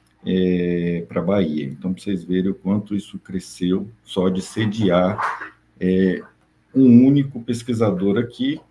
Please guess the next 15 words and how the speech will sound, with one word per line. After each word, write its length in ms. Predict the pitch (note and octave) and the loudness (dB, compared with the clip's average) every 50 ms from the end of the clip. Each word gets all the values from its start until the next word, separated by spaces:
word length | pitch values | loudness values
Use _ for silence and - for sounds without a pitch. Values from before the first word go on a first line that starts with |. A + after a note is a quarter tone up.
| _ - | _ -2
Obviamente 840 | A2+ G#2 G2+ G2 A2 G#2+ G2 G2+ G2+ G2+ G#2 G#2+ G#2 G#2+ - F#2+ F2+ | 0 0 2 2 2 4 4 4 4 4 4 2 0 -2 -6 -8 -10
que 560 | - - - F#2 F2+ F2 E2+ E2 D#2+ D#2 E2 F#2 | -10 -10 -10 -8 -8 -8 -8 -8 -10 -10 -10 -6
eu 160 | F#2+ F#2 F2 | -2 -2 -2
acabo 340 | E2+ E2+ - - G2 F#2+ F#2 | -2 -2 -2 -2 -2 -2 -2
formando 580 | - - - G2 F2+ E2+ G2 G#2+ A2+ A#2+ G#2 F#2 | -4 -4 -4 -2 0 2 2 4 4 4 2 2
várias 380 | E2+ G2 G2+ A2 G#2 F#2+ F2 | 0 0 2 2 2 0 -2
outras 320 | F#2 F2+ - - F2+ - - | -4 -6 -8 -12 -16 -20 -20
pessoas, 720 | - - F#2 - - - C3+ C#3 D3 D3+ D3+ D3 C3+ A2+ | -20 -20 -20 -20 -10 -6 -2 0 0 2 2 2 0 0
e 60 | A2+ | -2
essas 260 | A2 G#2 - A2+ A2+ A2+ | -4 -6 -6 -10 -14 -12
pessoas 560 | - - A#2+ A#2 - A#2 A#2 A#2 B2+ A#2+ A2 | -12 -14 -14 -14 -10 -4 -2 -2 -2 -2 -2
vão 140 | A#2+ B2 B2 | 0 0 2
multiplicar 800 | B2+ B2 A#2 - - - _ B2 A#2 A#2 - _ F#2+ F#2+ G2+ | 2 0 -2 -2 -6 -12 _ -10 -10 -10 -10 _ -6 -4 -4
esse 180 | G2 - - - | -6 -8 -12 -14
trabalho 600 | - - - F#2+ F2+ E2 E2 D#2+ E2 F#2+ G2+ | -8 -6 -6 -4 -4 -4 -4 -2 -2 -4 -4